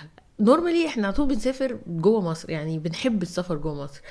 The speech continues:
بس دلوقتي الموضوع بقى، بقى يعني مفيش غيره كمان.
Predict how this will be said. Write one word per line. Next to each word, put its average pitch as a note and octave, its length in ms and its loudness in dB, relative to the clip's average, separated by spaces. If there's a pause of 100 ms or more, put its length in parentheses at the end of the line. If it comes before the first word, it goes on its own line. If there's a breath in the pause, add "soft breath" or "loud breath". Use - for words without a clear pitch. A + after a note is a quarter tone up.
(220 loud breath)
بس D#3+ 220 -6
دلوقتي G3+ 360 2
الموضوع G#3+ 320 6
بقى، - 520 -2
بقى E3+ 300 -6
يعني D#3+ 260 -6
مفيش G3+ 260 -2
غيره F#3 400 4 (180)
كمان. B3 440 10